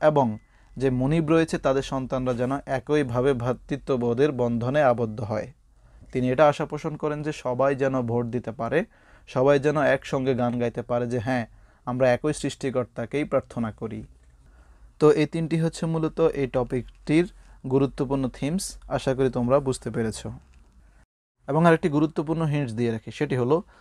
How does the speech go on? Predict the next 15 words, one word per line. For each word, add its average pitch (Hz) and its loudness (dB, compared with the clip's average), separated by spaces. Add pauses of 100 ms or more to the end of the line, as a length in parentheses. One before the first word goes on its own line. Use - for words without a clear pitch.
(180)
আমরা 143 0
জানি 147 4
ইউরোপ 160 0
আমেরিকা 156 -2
জুড়ে 160 2
শত 143 -4
শত 135 -4
বছর 123 0
ধরে 123 0
ব্ল্যাক 131 0
পিপলদেরকে 127 -4
নির্যাতনের 123 -2
শিকার 123 -6
হতে 120 -4
হয়েছে। 110 -6